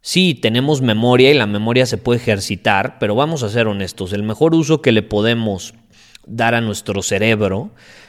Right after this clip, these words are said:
es para resolver problemas, es para conectar ideas y generar nuevas ideas, pero difícilmente vamos a poder recordar todo sin ayuda de algo externo. ¿Estás de acuerdo?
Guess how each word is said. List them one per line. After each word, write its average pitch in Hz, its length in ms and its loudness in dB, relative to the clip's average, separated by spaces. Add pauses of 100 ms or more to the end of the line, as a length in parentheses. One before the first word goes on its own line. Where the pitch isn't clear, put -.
(220)
es 117 340 0
para 107 300 0
resolver 107 560 2
problemas, 101 800 0 (280)
es 123 180 -4
para 117 260 2
conectar 120 540 0
ideas 107 840 0 (600)
y 127 100 -6
generar 107 480 0
nuevas 120 400 2
ideas, 92 600 -6 (340)
pero 127 180 2
difícilmente 156 680 0
vamos 143 220 2
a 117 100 0
poder 120 220 4
recordar 107 600 -2
todo 107 360 0 (460)
sin 135 340 -2
ayuda 123 440 2
de 104 140 0
algo 98 300 -2
externo. 98 680 -2 (380)
¿Estás 107 280 -2
de 110 60 2
acuerdo? 104 440 -2